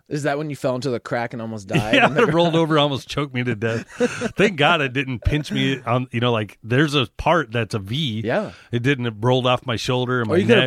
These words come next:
Speaker 2: neck.
Speaker 1: cracked, like, a piece of bone
Speaker 2: Broke
Speaker 1: or
Speaker 2: my damn jaw.
Speaker 1: Yeah.
Speaker 2: It was funny.
Speaker 1: You got no teeth all of a sudden.
Speaker 2: It hurt so bad, dude.
Speaker 1: <laughs>
Speaker 2: I couldn't even get it off me. Like, I couldn't pick it up to get it off of me.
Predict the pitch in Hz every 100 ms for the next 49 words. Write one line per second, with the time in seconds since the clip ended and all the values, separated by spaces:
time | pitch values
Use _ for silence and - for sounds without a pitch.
0 | 120 - - 127 143 _ - 110 101 92
1 | 127 117 110 87 90 90 101 127 85 113
2 | 92 104 110 110 95 101 113 107 101 104
3 | 139 92 107 - 156 156 - 139 123 165
4 | 139 139 135 131 - 131 135 127 127 131
5 | 190 135 131 143 - - 120 113 104 104
6 | 101 90 98 101 - 156 - 151 - 175
7 | 247 208 151 120 120 107 110 123 113 110
8 | 123 147 - 208 147 - 143 127 120 117
9 | 107 110 95 110 - 92 87 92